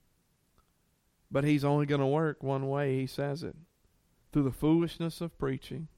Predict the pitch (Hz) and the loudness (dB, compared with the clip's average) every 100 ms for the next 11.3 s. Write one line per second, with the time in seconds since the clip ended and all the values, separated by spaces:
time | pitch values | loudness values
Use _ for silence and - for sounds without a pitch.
0 | _ _ _ _ _ _ _ _ _ _ | _ _ _ _ _ _ _ _ _ _
1 | _ _ _ _ _ _ _ _ _ _ | _ _ _ _ _ _ _ _ _ _
2 | _ - - 151 151 143 131 120 - - | _ -12 -4 2 2 4 2 0 -8 -16
3 | - 156 165 165 147 127 123 - - 135 | 0 2 2 2 0 0 -2 -6 -6 -6
4 | 131 - _ _ _ _ _ _ _ _ | -6 -12 _ _ _ _ _ _ _ _
5 | - 127 139 143 127 123 135 151 143 156 | -8 -4 2 2 2 0 0 0 0 -2
6 | 143 127 127 131 - - - _ _ _ | 2 2 0 -6 -12 -20 -20 _ _ _
7 | _ - - 139 147 147 147 143 135 - | _ -8 -2 4 6 6 4 4 2 4
8 | 175 180 147 156 156 160 151 143 131 151 | 4 4 4 4 2 2 2 2 2 0
9 | 170 160 135 135 127 165 170 180 160 165 | 4 4 2 -2 2 2 4 0 2 2
10 | 160 - 151 151 151 139 151 147 147 - | 0 2 2 4 2 0 2 2 2 0
11 | 143 143 139 | 0 0 -2